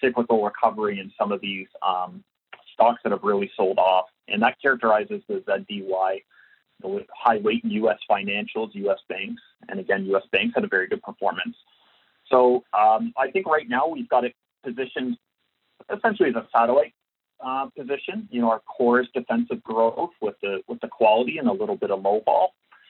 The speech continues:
Um, you know, and the satellite is in dividends and financials. And I think, I think part of the reason it's, it's, it's a satellite is because we do see,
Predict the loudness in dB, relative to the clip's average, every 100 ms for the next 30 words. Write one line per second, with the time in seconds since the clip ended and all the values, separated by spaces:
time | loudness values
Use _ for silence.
0 | _ _ _ -4 0 2 2 0 -2 -8
1 | _ -2 0 4 4 4 4 4 2 0
2 | -4 -6 -4 -4 -4 -6 -10 -6 -6 -6
3 | -8 -10 -10 -8 -8 -6 -10 -10 _ _
4 | _ -6 -4 0 2 2 2 2 2 0
5 | -4 -10 -12 -12 -8 0 4 4 6 4
6 | 4 -2 -4 -8 -6 -6 -6 -6 -8 -4
7 | -2 -2